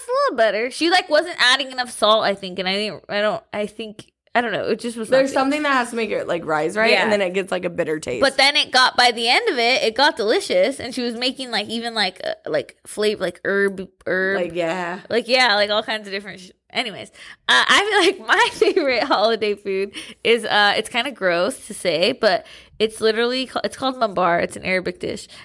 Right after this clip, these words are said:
Speaker 1: and it's, like, cow intestines. Obviously, they clean them very well. Um, and it's stuffed with, like, meat and rice, and it's in, like, a soup, and it's a delicacy for sure.
Speaker 2: Oh, I like lumpia.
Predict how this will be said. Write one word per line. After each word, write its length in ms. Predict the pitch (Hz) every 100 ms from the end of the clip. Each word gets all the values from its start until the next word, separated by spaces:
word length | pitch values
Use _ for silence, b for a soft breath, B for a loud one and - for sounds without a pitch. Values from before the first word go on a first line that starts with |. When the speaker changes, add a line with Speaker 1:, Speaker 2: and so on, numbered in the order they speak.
| B -
Speaker 1:
and 180 | 208
it's, 220 | 208 208 220
like, 440 | 180 165 - - _ -
cow 300 | - 185 175
intestines. 1000 | 196 - 240 - 247 254 262 262 - - _
Obviously, 400 | - 180 190 208
they 120 | 196 185
clean 400 | - 180 165 175
them 300 | 175 190 190
very 260 | - -
well. 400 | - - - - B B B B -
Um, 240 | 254 254 226
and 140 | 262
it's 140 | 254
stuffed 260 | - 262 269
with, 140 | 269
like, 180 | 262 262
meat 260 | 220 240 226
and 440 | 226 220 208 185 123
rice, 560 | 190 170 110 - - -
and 120 | 208
it's 160 | 202
in, 120 | 214 202
like, 180 | 185
a 40 | 180
soup, 460 | - 170 98 - - _ _ -
and 140 | 190
it's 160 | 170 180
a 40 |
delicacy 640 | 156 156 92 - - - -
for 180 | -
sure. 160 | - - - B B B B B
Speaker 2:
Oh, 180 | 262 269 254
I 120 | 233
like 180 | 254 277
lumpia. 520 | 214 202 202 -